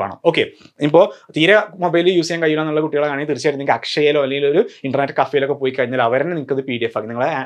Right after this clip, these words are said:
ഷീറ്റ് അവിടെ കൊടുക്കുകയാണെങ്കിൽ അവർ പി ഡി എഫ് ആക്കി തരും. ഓക്കെ, തീരെ കഴിയില്ല എന്നുള്ള കുട്ടികളാണെങ്കിൽ അങ്ങനെ ചെയ്യുക. ഞാൻ പറയുന്നത് നമ്മൾ കുട്ടികൾക്കൊക്കെ മൊബൈലിൽ തന്നെ ചെയ്യാവുന്നുള്ളൂ. So, അതാണ് ഞാൻ ഒരു just ഒരു മോഡൽ കാണിച്ചു തരാം. കണ്ടോ, ഞാൻ ഇവിടെ ഒരു പി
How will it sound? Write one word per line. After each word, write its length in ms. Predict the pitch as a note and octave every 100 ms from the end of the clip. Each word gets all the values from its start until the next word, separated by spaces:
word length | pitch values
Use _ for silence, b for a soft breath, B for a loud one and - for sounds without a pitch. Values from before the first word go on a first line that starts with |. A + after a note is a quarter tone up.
| - D3+ C3+
ഷീറ്റ് 260 | C3 B2+ A3 B B
അവിടെ 120 | B2+ C3+
കൊടുക്കുകയാണെങ്കിൽ 360 | B2+ C3+ B2+
അവർ 120 | A#2+ C3+ B2+
പി 60 | A2+
ഡി 60 |
എഫ് 80 | A2+ G2+
ആക്കി 120 | G#2 G2+
തരും. 140 | - C#3+
ഓക്കെ, 120 | A2 G2
തീരെ 140 | C#3 E3+
കഴിയില്ല 200 | D3+ D#3
എന്നുള്ള 160 | D3+ D3
കുട്ടികളാണെങ്കിൽ 440 | C3+ C3+ C3+ C3 E3
അങ്ങനെ 140 | A#2 G#2+
ചെയ്യുക. 180 | A#2 B B D#3+
ഞാൻ 60 | F#3
പറയുന്നത് 240 | F#3+ G3 F#3+
നമ്മൾ 140 | F#3+
കുട്ടികൾക്കൊക്കെ 360 | F3+ F3 F3+ F#3 E3
മൊബൈലിൽ 260 | D#3+ G3 A#3+
തന്നെ 120 | B3
ചെയ്യാവുന്നുള്ളൂ. 480 | G3 D#3+ E3+ D3 C#3+ -
So, 60 | D3
അതാണ് 160 | C3+ D3
ഞാൻ 100 | C#3 C#3+
ഒരു 100 | G3+ C#3
just 160 | B2+ D3+
ഒരു 80 | G3+ B -
മോഡൽ 200 | C3 C3+ D3
കാണിച്ചു 220 | A#2+ A#2+
തരാം. 120 | A2+ A#2+
കണ്ടോ, 120 | A#2+ C#3+
ഞാൻ 60 | F3
ഇവിടെ 120 | F#3+ G#3 B F3
ഒരു 80 | E3
പി 80 | E3+